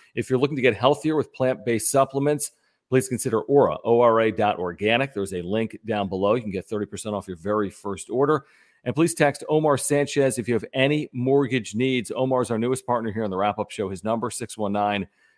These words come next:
three eight seven, seven seven nine eight. Text him right now. Text him Juan Soto. He's available to you twenty-four hours a day. Six one nine,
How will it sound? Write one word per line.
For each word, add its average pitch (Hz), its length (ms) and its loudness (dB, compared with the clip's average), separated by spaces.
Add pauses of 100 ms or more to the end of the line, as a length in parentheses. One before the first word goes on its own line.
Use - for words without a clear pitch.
(100)
three 156 300 0
eight 120 180 0
seven, 101 340 -2
seven 135 380 0
seven 110 360 -2
nine 101 220 0
eight. 98 220 -2
Text 135 280 -4
him 120 160 -4
right 113 200 2
now. 104 260 0
Text - 300 -8
him 98 100 -4
Juan 101 320 -2
Soto. 113 480 2
He's 95 140 -8
available 101 380 -4
to 110 80 -8
you 92 80 -8
twenty-four 120 440 -4
hours 104 240 0
a 92 60 -8
day. 87 320 -2 (400)
Six - 340 -2
one 135 160 0
nine, 104 380 0